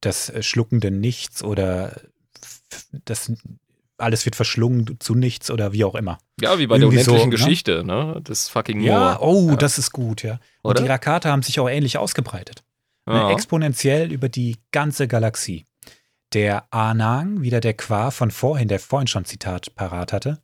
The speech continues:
Speaker 2: Mhm.
Speaker 1: hat gesagt, die Rakata sind eine Pest in der Galaxie, die wir, die Qua, zu unserer Schande entfesselt haben.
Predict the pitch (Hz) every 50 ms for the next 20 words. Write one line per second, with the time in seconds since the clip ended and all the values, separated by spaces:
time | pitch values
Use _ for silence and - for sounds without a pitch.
0 | _ _ _ _ - 104 101 113 147 - - - 113 - - - 117 - 123 110
1 | 117 135 - - - - - 110 107 110 110 110 - - 127 135 - - 131 117
2 | - 123 113 - 113 110 110 107 - _ - 123 123 - - - 120 104 98 95
3 | 90 - 107 95 95 90 - - - - 101 95 92 - 98 95 90 90 - 123
4 | 120 117 101 92 85 87 - - 98 90 - - - 113 101 95 92 87 - -
5 | - - 123 - 131 123 131 117 113 104 98 95 92 - - - 113 107 104 101
6 | 95 87 90 87 90 85 - - - 85 - - - - - 95 85 90 98